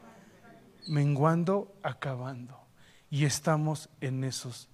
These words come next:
tiempos. La fe se está terminando, hermanos. Todo indica que el Señor Jesús está pronto a regresar. ¿Por qué? Porque la fe se acaba, la maldad aumenta y un sinfín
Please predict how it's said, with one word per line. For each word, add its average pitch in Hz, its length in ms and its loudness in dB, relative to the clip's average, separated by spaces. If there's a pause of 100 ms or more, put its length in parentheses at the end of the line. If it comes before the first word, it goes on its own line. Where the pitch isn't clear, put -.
(140)
tiempos. 117 580 -12 (560)
La 131 220 4
fe 170 220 2
se - 120 2
está 165 400 2 (540)
terminando, 127 680 2
hermanos. 110 520 -12 (920)
Todo 185 280 6
indica 190 340 0
que - 160 -4
el 151 60 2
Señor 156 320 0
Jesús 175 480 -6 (180)
está 147 300 -4
pronto 156 480 -2
a - 20 -4
regresar. 131 540 -6 (880)
¿Por 131 160 -2
qué? 196 260 4 (560)
Porque 143 280 -2
la 135 120 0
fe - 180 2
se - 160 0
acaba, 165 520 -6 (560)
la 147 120 6
maldad 143 420 6
aumenta 170 600 6
y 151 100 0
un 175 100 4
sinfín 175 680 4